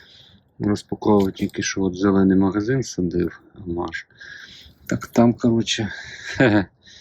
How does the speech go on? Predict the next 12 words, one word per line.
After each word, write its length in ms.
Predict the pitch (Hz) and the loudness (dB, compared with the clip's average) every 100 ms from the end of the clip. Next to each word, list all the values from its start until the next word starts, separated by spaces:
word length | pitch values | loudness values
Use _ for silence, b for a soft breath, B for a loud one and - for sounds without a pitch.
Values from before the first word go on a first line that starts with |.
| b b b b - | b b b b 0
мелоч. 720 | 117 107 95 98 101 - - B B B | 4 6 6 4 0 -4 -8 B B B
Так, 280 | _ 101 95 | _ -2 -2
щас 200 | - 104 | -4 -6
покажу 400 | - 101 104 101 | -6 -6 -4 -2
далі. 440 | 95 98 95 101 113 - B B B B B B - | 0 0 0 0 -4 -10 B B B B B B -16
Це 220 | - 120 | -2 0
три 320 | 110 - 107 - | 2 2 0 0
Ешлі. 560 | 110 95 - 131 131 107 - - - - - - - B B B B B B _ - - - - - - - - - - - - - | -4 -2 0 4 6 8 8 8 6 4 -4 -18 -20 B B B B B B _ -20 -18 -16 -14 -14 -16 -18 -20 -20 -20 -20 -20 -12
Оце, 500 | - - 143 156 151 - _ - | -10 -2 2 2 0 -8 _ -10
це 200 | - 143 | 0 4
Леді 340 | 127 117 117 | 8 10 8
Капрі. 560 | - 92 90 - 92 | 6 2 2 0 -2